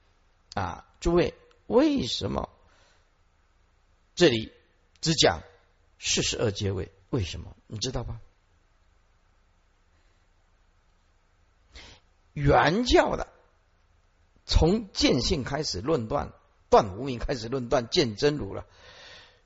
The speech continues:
所以不列入四性位。哎，是这样子的啊。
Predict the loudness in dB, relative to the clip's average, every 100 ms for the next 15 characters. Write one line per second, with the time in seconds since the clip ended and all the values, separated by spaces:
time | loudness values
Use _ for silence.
0 | _ -8 -4 -2 -4 -4 -2 0 0 -2
1 | -4 -6 -6 -6 -8 -12 -14 _ _ _
2 | _ _ _ _ _ _ _ _ _ _
3 | _ _ _ _ _ _ _ _ 2 2
4 | -2 -8 -4 -2 -2 -6 -12 -16 -20 _
5 | _ -10 -2 0 0 -4